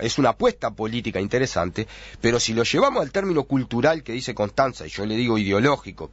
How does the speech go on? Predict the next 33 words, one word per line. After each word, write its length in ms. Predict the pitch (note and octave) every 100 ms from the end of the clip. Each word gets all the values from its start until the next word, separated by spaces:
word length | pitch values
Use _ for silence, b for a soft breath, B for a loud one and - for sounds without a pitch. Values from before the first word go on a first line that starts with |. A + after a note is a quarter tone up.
| -
no 180 | F#2+ G#2+
tengo 160 | A#2+ A2
ningún 180 | A#2
problema 320 | A#2 G2+ C3 G#2+
en 80 |
hablar 300 | E2 G2 G#2+
de 80 | F#2
términos 320 | G2 G#2+ G2
culturales 540 | - F#2+ F#2+ G#2+ G2+ F2+
tampoco, 480 | B2 C3+ A2+ - C#3+ B B B B
creo 180 | A3 C4+
que 80 |
es 100 | -
al 120 | C#3+ C3
revés. 440 | D3+ G#4 - - - b b b b b
Creo 240 | D#3+ G#3
que 80 | F#3+
el 60 | D#3
Frente 340 | F3+ F#3+ F3+
Amplio 240 | G#3+ A3+ G#3
está, 240 | - F#3+
eh, 360 | E3 C#3 C3+ A#2+
este, 380 | B2 - A#2+ B2
eh, 100 | B2
no 220 | C3 D#3
ha 80 | G#3
logrado 600 | G3 E3 G3+ B3+ F3+ B2
dar, 300 | B2 B2 A#2
y 100 | C#3
por 220 | C3 C#3+ C#4+
eso 200 | - G3
la 140 | D3
agenda 600 | C#3 F3+ D3+ A2+ G#2 A#2+